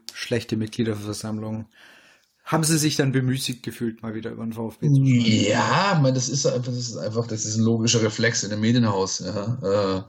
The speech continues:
Speaker 2: Äh, äh, only bad news are good news. Also wenn's irgendwo blöd läuft und man sich lustig machen kann oder man einfach auf ein unfassbares Versagen auf so vielen Ebenen hinweisen kann,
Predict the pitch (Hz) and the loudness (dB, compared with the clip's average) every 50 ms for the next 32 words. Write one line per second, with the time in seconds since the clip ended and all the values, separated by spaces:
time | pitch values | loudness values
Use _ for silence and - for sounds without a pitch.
0 | - - - - - - - - _ _ _ _ - - 98 98 98 90 92 104 | -12 -20 -20 -20 -20 -20 -20 -20 _ _ _ _ -4 0 2 2 4 4 4 6
1 | 110 113 110 107 110 110 - 117 120 120 117 113 117 110 107 107 120 127 120 127 | 4 4 4 4 4 4 4 4 4 4 4 4 4 2 2 2 0 0 2 2
2 | 117 110 104 98 101 95 98 101 101 101 107 104 - 82 95 107 110 110 110 107 | 2 2 2 0 -2 -2 -2 -2 -4 -4 -4 -4 -4 -2 0 0 0 0 2 0
3 | 110 110 110 107 110 110 107 107 107 104 107 117 123 123 123 - 76 107 110 110 | 0 0 0 0 0 0 2 4 4 4 6 6 4 2 0 -4 -8 -6 -6 -6
4 | 107 107 110 107 107 110 110 - - 123 120 117 123 123 123 123 117 117 120 117 | -6 -6 -8 -8 -8 -8 -6 -4 -4 -4 0 0 2 2 2 0 0 2 2 2
5 | 123 131 127 - 104 107 107 107 107 107 107 104 92 92 92 101 113 117 113 120 | 2 2 0 0 0 0 2 0 0 0 0 -2 -2 -4 -4 -2 0 0 0 2
6 | 127 - 107 113 110 110 101 113 113 127 143 139 - 127 110 - - - 110 104 | 0 -2 -2 -2 -2 -2 -2 0 2 2 2 2 4 2 0 0 0 2 2 4
7 | 110 117 113 - - 107 107 107 113 110 113 117 131 131 127 113 101 - - 113 | 4 4 2 2 0 -2 0 2 2 2 4 2 2 0 0 -2 -2 -2 -4 -4
8 | 113 113 - 127 117 117 113 107 104 127 143 151 147 127 113 107 101 104 107 95 | -4 -2 0 2 2 2 2 0 0 2 2 2 2 0 0 -2 -4 -6 -4 -2
9 | 92 92 92 - 110 - - 107 113 135 - | -2 -2 -2 -4 -8 -6 -4 -2 -2 -2 -4